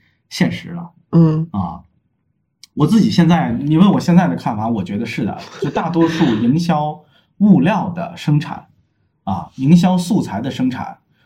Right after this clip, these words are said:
Speaker 1: 注定会被A I这种，这种人工智能的生产所取代。但是呢，我倒觉得这并不是一个值得惶恐的事情，那就看我们做营销的人如何定义自己的工作跟自己的价值了，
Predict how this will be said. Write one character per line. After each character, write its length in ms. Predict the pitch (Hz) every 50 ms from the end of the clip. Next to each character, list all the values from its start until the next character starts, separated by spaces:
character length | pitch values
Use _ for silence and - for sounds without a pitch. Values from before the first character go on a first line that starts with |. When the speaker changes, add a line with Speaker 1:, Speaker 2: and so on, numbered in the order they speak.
| _ _
Speaker 1:
注 220 | _ - 202 151 170
定 260 | 180 190 139 104 92
会 240 | 87 - - 123 101
被 480 | 90 - 107 95 - - - - - _ _ _ _ _ _
A 140 | - 127 127
I 360 | 127 123 120 120 123 135 - _ _ _ _ _ _ _ _ _
这 120 | - - -
种， 380 | 101 90 87 85 85 87 - - - - - - - _
这 120 | - 120
种 300 | 98 98 87 82 82 - -
人 180 | 117 120 123 123
工 140 | 135 139 131
智 140 | - 139 117
能 180 | 98 87 92
的 100 | 107 120
生 200 | 117 - 127 113
产 240 | 110 - 92 85 87
所 240 | 87 - 101 95 98
取 240 | 101 - - - -
代。 280 | - - 156 - - _ _ _ _ _ _ _ _ _ _ _ _ _ _
但 140 | _ 190 185
是 140 | 180 - 190
呢， 120 | 170 165
我 140 | 151 123 110
倒 140 | 98 143 151
觉 160 | - 123 120
得 100 | 127 147
这 140 | - 165 147
并 260 | - 220 185 147 117
不 120 | - 107 113
是 200 | - - 135 113
一 140 | 107 113
个 600 | 110 - 131 123 110 101 98 90 87 85 85 - - _
值 160 | _ - 117
得 100 | 113 139
惶 240 | 139 - - 185 196
恐 180 | 196 202 - 208
的 60 | 175
事 180 | - - 196
情， 160 | - - - - _ _ _ _ _ _ _ _
那 120 | 208 214
就 140 | 196 190 175
看 240 | - - 175 143 -
我 80 | -
们 100 | - 185
做 160 | - 165 143
营 140 | 120 113 123
销 180 | 123 - 139 135
的 80 | 123
人 120 | 107 110 117
如 120 | 107 113
何 160 | 123 - 135
定 160 | 127 131 160 127
义 160 | 131 131 123
自 140 | 101 113 110
己 100 | 87 90
的 120 | - -
工 180 | - 120 127 135
作 120 | 131 110
跟 140 | 104 240 254
自 80 | -
己 80 | 349 294
的 80 | - -
价 220 | 175 180 170 147
值 120 | - -
了， 80 | -